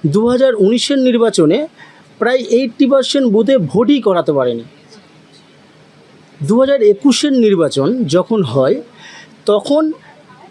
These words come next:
প্রশাসনের চাপে, কেন্দ্রীয় বাহিনীর চাপে মোটামুটি সেভেন্টি পার্সেন্ট বুথে ভোট হয়। তার ফলস্বরূপ ওই সময় যিনি প্রার্থী ছিলেন বিজেপি থেকে, তখন তিনি প্রায় নব্বই হাজারের মতো ভোট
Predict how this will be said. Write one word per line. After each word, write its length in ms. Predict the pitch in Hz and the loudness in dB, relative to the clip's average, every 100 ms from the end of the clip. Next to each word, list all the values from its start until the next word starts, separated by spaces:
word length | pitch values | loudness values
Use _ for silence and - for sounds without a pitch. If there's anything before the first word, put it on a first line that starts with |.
| - | -6
প্রশাসনের 560 | 226 214 240 254 247 247 - | -2 0 0 0 0 0 -2
চাপে, 460 | 208 180 - 247 311 - | -2 -2 0 -2 -2 -8
কেন্দ্রীয় 440 | 214 202 208 226 220 | 0 0 2 0 0
বাহিনীর 380 | 202 196 208 - | 0 0 -2 -2
চাপে 460 | - 156 139 262 330 - - - - - - - 294 | -4 -4 -2 -4 -4 -10 -20 -20 -20 -20 -20 -12 -2
মোটামুটি 760 | 208 226 285 285 262 311 311 320 _ _ _ | 0 2 0 0 0 0 0 -4 _ _ _
সেভেন্টি 540 | - - 233 277 277 262 | -8 -2 0 0 0 0
পার্সেন্ট 420 | 269 247 269 226 | 0 0 0 2
বুথে 240 | 220 233 | 2 0
ভোট 280 | 185 165 180 | 2 0 2
হয়। 220 | 165 277 - - - - | 0 -2 -6 -20 -20 -12
তার 180 | 208 240 | -6 -6
ফলস্বরূপ 640 | 233 202 202 - 240 294 285 - | -4 -4 -4 0 0 0 -6 -2
ওই 160 | 214 226 | 0 0
সময় 440 | - 247 165 269 - - - _ - | -2 -2 -4 -6 -12 -20 -20 _ -10
যিনি 280 | 143 214 254 | -4 0 0
প্রার্থী 400 | - 180 - 254 | -2 -8 -2 -2
ছিলেন 380 | - 156 220 294 - - - | 0 0 0 -2 -10 -20 -10
বিজেপি 460 | 143 190 190 233 240 | -4 -2 0 0 0
থেকে, 280 | 247 240 254 | 0 0 0
তখন 460 | 185 175 226 262 - _ - - - | 0 -2 -4 -4 -10 _ -20 -20 -2
তিনি 260 | 240 277 226 | 0 0 -2
প্রায় 260 | - 220 277 | -4 -2 0
নব্বই 400 | 233 196 180 233 | 2 0 0 0
হাজারের 320 | 233 226 220 | 0 -2 -2
মতো 280 | 214 202 240 | -2 -2 -2
ভোট 260 | 196 143 | -2 -4